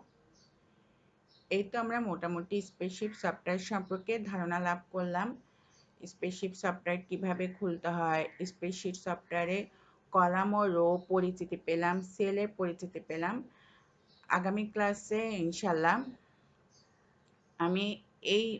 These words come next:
Excel-এরই কিছু ব্যবহারিক কাজ দেখাবো। আহ, তোমরা সবাই মনোযোগ দিয়ে ক্লাসগুলো করবে। সবাই ভালো থাকবে, সুস্থ থাকবে, নিরাপদে বাসায় থাকবে।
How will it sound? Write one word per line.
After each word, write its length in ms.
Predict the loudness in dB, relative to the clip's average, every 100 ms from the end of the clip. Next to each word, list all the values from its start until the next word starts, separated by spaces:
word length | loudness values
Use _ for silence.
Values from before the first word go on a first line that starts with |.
| -6 -2
Excel-এরই 640 | -2 -2 -2 2 2 2 0
কিছু 240 | -4 -6 -4
ব্যবহারিক 540 | 0 2 2 0 -2 -2
কাজ 200 | -2 -2 -2
দেখাবো। 500 | 0 -2 -4 -4 0 -2 -4 -14 -20 -20 -20 -20 _ -10
আহ, 160 | -8 -4
তোমরা 240 | -2 0 0
সবাই 340 | -2 0 2
মনোযোগ 460 | 4 4 2 -2 -4
দিয়ে 220 | 0 -2
ক্লাসগুলো 560 | 0 0 0 -2 -4 -4 -2
করবে। 380 | -2 -2 0 -2 -2 -8 -20 _ _ _ _ _ _ _ _ _ _ _ -20 -20 -20 -20 _ _ -20 _ -20 -20 -20 -20 -20 -20 -20 -20 -20 _ _ _ -12
সবাই 380 | -2 2 2 2
ভালো 300 | 2 2 2 2
থাকবে, 440 | 0 -2 0 0 0 -2 -6
সুস্থ 380 | -4 -4 -2 -4 -4
থাকবে, 420 | -4 -4 -2 -2 -2 -6 -14 -20 -4
নিরাপদে 560 | 0 2 2 0 -2 0
বাসায় 460 | 0 -2 -2 -6
থাকবে। 420 | -4 -4 -4 -2